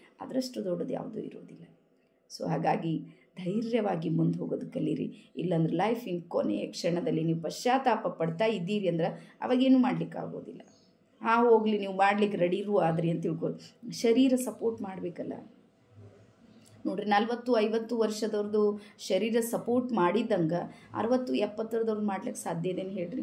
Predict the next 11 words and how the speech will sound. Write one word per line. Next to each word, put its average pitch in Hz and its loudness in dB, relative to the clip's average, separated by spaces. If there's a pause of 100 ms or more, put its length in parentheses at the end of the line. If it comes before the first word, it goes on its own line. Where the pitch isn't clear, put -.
(280)
ಹೌದು, 208 0
ಇಚ್ಛಾಶಕ್ತಿಗಳು 196 -2
ಭಾಳ 185 -4
ಇದೆ, 185 2
ಅದು 175 0
ಇದೆ, 180 -2
ದುಡ್ಡಿದೆ, 180 2
ಸಮಯ 170 -6
ಇದೆ, 180 -4
ಎಲ್ಲನೂ 135 -2
ಇದೆ. 151 -4